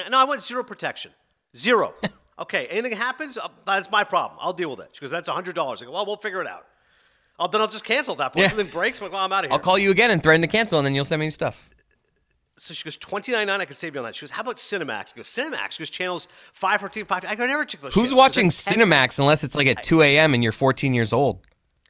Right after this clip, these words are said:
Speaker 1: That's exactly what you think when you think of Cinemax, a blue movie. I go, "No, I'm, I'm forty-three years old. I'm not watching that." She goes, "All right, that's ten ninety-nine gone." She goes, "And now, because you're a loyal customer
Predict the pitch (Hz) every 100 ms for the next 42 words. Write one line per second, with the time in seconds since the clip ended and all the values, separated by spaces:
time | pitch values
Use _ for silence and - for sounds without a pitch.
0 | _ 190 208 165 220 233 233 202 214 185
1 | 156 160 139 143 170 127 104 - - 151
2 | 170 185 113 110 117 185 208 190 202 180
3 | 190 208 220 220 190 165 160 175 151 175
4 | 190 208 226 98 113 139 170 - - -
5 | 214 - - 233 220 185 165 135 143 123
6 | 95 135 156 165 196 277 269 _ _ _
7 | 180 202 196 185 151 160 175 - 135 110
8 | 98 76